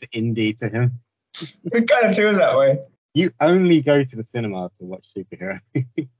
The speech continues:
Speaker 2: That's not true. I watched, uh, Everything, E-, Everywhere, All at Once.
Speaker 1: That's
Speaker 2: Um,
Speaker 1: definitely a superhero movie.
Speaker 2: Kind of. I mean, it kind of is, but it's not, it's not Disney.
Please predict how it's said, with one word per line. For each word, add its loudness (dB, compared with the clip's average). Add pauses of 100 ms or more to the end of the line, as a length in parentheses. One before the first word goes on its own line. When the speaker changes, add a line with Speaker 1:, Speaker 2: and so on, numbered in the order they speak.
(180)
Speaker 2:
That's -2
not 0
true. 0
I 2
watched, 0 (240)
uh, 2
Everything, 0
E-, -2
Everywhere, 2
All 2
at 2
Once. -2 (260)
Speaker 1:
That's 2 (220)
Speaker 2:
Um, 0
Speaker 1:
definitely 0
a -4
superhero -4
movie. -6 (320)
Speaker 2:
Kind 2
of. 2 (280)
I -4
mean, 2
it -4
kind 0
of -6
is, -8
but -2
it's -6
not, 4
it's 2
not 0
Disney. -2